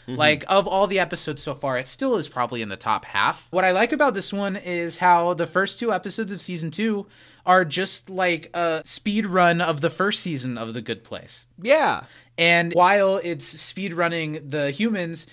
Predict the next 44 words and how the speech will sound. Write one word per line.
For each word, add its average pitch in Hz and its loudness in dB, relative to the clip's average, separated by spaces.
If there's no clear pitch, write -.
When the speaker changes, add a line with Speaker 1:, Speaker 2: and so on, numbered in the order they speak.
Speaker 2:
we 175 0
also 175 2
get 160 -4
to 156 -6
see 175 -8
what 143 -6
the 135 -10
demons 131 -4
are 127 -6
doing 117 -6
on 113 -4
the 113 -2
other 107 -6
side 117 -2
of 104 -12
it, 104 -10
which 156 -2
I 165 2
think 170 -2
is 151 -4
really 147 0
fun 135 -4
to 131 -4
see 131 -6
from 131 -8
that 113 -6
perspective. 117 -8
And 190 0
also 226 0
what 190 0
I 135 0
really 127 -4
like 120 -4
about 113 -8
this 160 -8
as 151 -10
an 131 -6
episode, 104 -10
I 165 4
think 262 -4
of 156 -4
the 170 -2
whole 143 -6
series, 120 -8